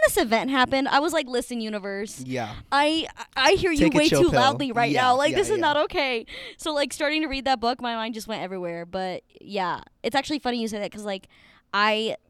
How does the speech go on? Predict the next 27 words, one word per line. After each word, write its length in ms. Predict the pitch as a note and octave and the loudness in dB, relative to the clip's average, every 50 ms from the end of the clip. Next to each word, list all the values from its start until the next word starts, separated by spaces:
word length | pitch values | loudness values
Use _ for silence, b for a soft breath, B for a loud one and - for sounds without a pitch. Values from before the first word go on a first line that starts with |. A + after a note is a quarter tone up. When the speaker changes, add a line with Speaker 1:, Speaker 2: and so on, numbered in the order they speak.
| _ _ | _ _
Speaker 1:
knew 260 | G#3+ A3 A#3+ C4+ D#4 E4+ | -6 -4 -2 -2 0 0
those 200 | E4 D4 D4 - | 0 -2 -2 -4
performers 640 | - C#4 - A3 G3 F#3+ G3 A3 B3 C#4+ D4+ - - | -6 -6 -4 -4 -6 -6 -6 -6 -6 -6 -8 -8 -8
for 460 | - A3+ G#3 G#3 G3+ G3 F#3+ - - _ _ _ _ _ _ _ _ _ _ _ _ - _ | -8 -8 -6 -6 -8 -8 -10 -12 -14 _ _ _ _ _ _ _ _ _ _ _ _ -20 _
th-, 120 | - F#3+ - F#3+ | -18 -18 -16 -18
three, 240 | - - F3 F3 G3 | -18 -16 -14 -14 -16
four 300 | G3+ - F#3+ F3+ F#3 G3 | -14 -14 -12 -12 -10 -10
hours. 540 | G3 F#3+ G3 G#3+ A#3 A#3+ C4 C4+ C#4 D4+ - | -10 -10 -10 -10 -10 -10 -10 -10 -10 -8 -8
Speaker 2:
Right. 200 | A#3+ A#3 B3+ B3+ - _ _ | -6 -6 -6 -8 -10 _ _
Speaker 1:
But, 160 | - D4 B3 | 2 4 4
like, 260 | D4+ D4+ D4 D4 D4 - - | 8 8 8 8 8 4 -2
we 200 | A#3 B3+ D#4+ E4+ | 0 2 2 4
got 240 | - A4 A4 - - | 6 6 4 4 4
so 200 | - - C#4+ D#4 | 2 4 4 4
close 360 | - - A3 A#3 C#4 - - - | 4 4 2 2 2 0 -6 -12
so 280 | - - - A3 F#3+ - | -16 -10 -6 -6 -6 -4
fast. 360 | F3+ B2+ E2 - - - - - | -6 -8 -8 -10 -14 -14 -8 -4
Speaker 2:
And 100 | F3 F3 | -2 -2
it's 120 | E3+ - | -2 -2
interesting, 420 | F3+ F#3 F3+ G#3 - - F#3 F#3 | -4 -6 -4 -6 -8 -8 -8 -6
like, 180 | D#3+ C#3 A#2+ - | -6 -6 -8 -8
sometimes 540 | - - B2+ A#2 C#3 C3 B2+ B2+ B2 - - | -6 -6 -6 -4 -4 -4 -4 -4 -8 -10 -12
in 180 | - A#2+ A#2+ A2+ | -10 -10 -10 -10
traumatic 600 | - - - C3 A#2 A2+ A2 A2 G#2+ A2 G#2 - | -12 -10 -8 -6 -6 -4 -6 -6 -6 -8 -10 -10
situations, 880 | - A#2+ A2+ - - A#2 A2+ G#2+ A2 - - D3 D3+ D#3+ E3+ F3 - - | -12 -12 -12 -10 -8 -8 -8 -8 -8 -8 -8 -8 -8 -8 -8 -10 -10 -12
how, 240 | - - C3+ A#2+ A2+ | -10 -6 -6 -6 -4
like, 400 | G#2+ A2+ G#2+ G2+ - - - | -6 -6 -8 -10 -12 -18 -20